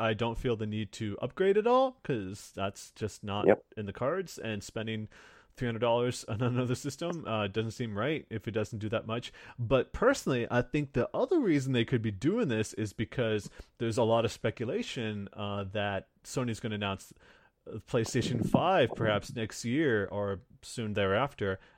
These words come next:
Speaker 1: And also, Nintendo ha-, excuse me, Microsoft has their big, uh, X O event in next month here, and they might reveal more details about the next Xbox.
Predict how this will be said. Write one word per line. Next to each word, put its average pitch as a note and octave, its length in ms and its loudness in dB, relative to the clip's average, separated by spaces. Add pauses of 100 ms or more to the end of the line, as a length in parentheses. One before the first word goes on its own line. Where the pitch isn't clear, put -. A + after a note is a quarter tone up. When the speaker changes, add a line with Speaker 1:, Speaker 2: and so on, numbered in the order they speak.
(140)
Speaker 1:
And A2 160 2
also, A#2 600 2
Nintendo C3 500 0
ha-, A2 320 0
excuse A2+ 220 -6
me, F2+ 100 -8
Microsoft A#2 560 0 (360)
has G#2+ 280 0
their G2 240 0
big, G2+ 560 0
uh, F#2+ 180 0
X - 240 -2
O G#3 140 4
event G2+ 340 2
in G2 460 -2
next G#2+ 240 -2
month C#3 260 0
here, G2+ 300 0 (420)
and A2+ 360 -4
they A#2 100 2
might A2+ 260 -2
reveal A2+ 480 -2
more A2+ 300 -2
details A2 580 -2
about G2 300 -2
the G#2 80 -4
next F#2+ 380 -8
Xbox. - 640 -6